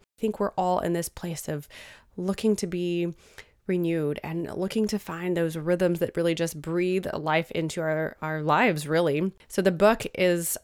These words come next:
all about that. So it's called Rhythms of Renewal by Rebecca Lyons. So I, I did read the book over the course of the summer, and, and here's a takeaway that I hope that you can really use too.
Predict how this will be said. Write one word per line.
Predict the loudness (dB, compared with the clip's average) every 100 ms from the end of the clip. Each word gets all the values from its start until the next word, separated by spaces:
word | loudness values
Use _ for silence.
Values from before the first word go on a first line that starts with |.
| 6
all | 8 8
about | 6 2 2
that. | 0 -2 -4
So | -8
it's |
called | -2 0 2
Rhythms | 2 2 0
of | -2
Renewal | 0 0 0 0
by | 0
Rebecca | 0 0 -2 -2
Lyons. | 0 2 2 0 -4 -10
So | -2 2 4 6
I, | 6 6
I | 4
did | 6 6
read | 6 4
the |
book | 4 4 6
over | 4
the | 2
course | 4 2 2
of |
the | -2
summer, | 0 0 0 -2
and, | 0 0 0
and | -2
here's | 2 4
a | 4
takeaway | 2 0 2 2
that | 4
I | 2
hope | 0 -2 0
that | -2
you | -2 -2
can | -2
really | -2 0
use | 0 -2 -4
too. | -4 -4 -4